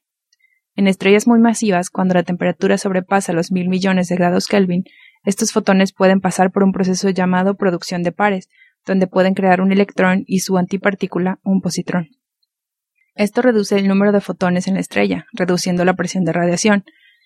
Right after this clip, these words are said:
y si esto mismo ocurre el tiempo suficiente, permite que la estrella comience su colapso. El resultado es la ignición de oxígeno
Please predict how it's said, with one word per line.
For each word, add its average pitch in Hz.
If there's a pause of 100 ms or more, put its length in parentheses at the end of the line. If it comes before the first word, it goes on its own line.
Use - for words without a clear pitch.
(120)
y 202
si 190
esto 214 (120)
mismo 202
ocurre 180
el 175
tiempo 185
suficiente, 202
permite 180
que 185
la 180
estrella 202
comience 180
su 175
colapso. - (720)
El 196
resultado 214
es 196
la 220
ignición 196
de 214
oxígeno 196